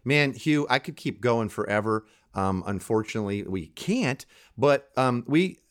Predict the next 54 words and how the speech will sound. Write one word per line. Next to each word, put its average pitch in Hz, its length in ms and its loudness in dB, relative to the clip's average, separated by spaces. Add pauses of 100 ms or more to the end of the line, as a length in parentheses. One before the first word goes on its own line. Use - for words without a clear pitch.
(120)
uh, 131 220 -14
have 160 160 2
a 147 60 2
little 175 200 4
feature 165 560 -4
here 143 380 -2
on 120 220 -2
the 117 40 -4
podcast 127 600 -4
that 127 140 -2
we 120 140 2
do, 127 360 4 (380)
uh, - 100 -14
every 156 220 4
episode 135 420 -2
called 110 280 -2
The 107 100 0
Big 123 420 0
Three. 127 600 -2 (480)
And 120 100 0
in 131 100 2
The 135 60 2
Big 170 220 2
Three, 170 260 2
we 139 100 0
try 139 160 0
to 135 60 0
say, 123 220 0
"Hey, 147 400 2 (280)
you've 131 220 -6
probably 202 220 6
enjoyed 156 340 4
this. 151 200 -2
There's 127 180 0
a 110 60 -2
lot 147 220 4
of 143 60 -2
s-, - 100 -8
cool 147 280 -2
stories 143 480 0
here. 143 120 0
There's 117 200 0
a 110 40 -4
lot 131 160 2
of 127 60 2
s-, - 140 -8 (100)
information 131 760 0
to 127 60 0
kind 123 200 -2
of - 80 -12
process 127 440 -2
in 120 60 -6
your 117 80 0
heart. 127 220 0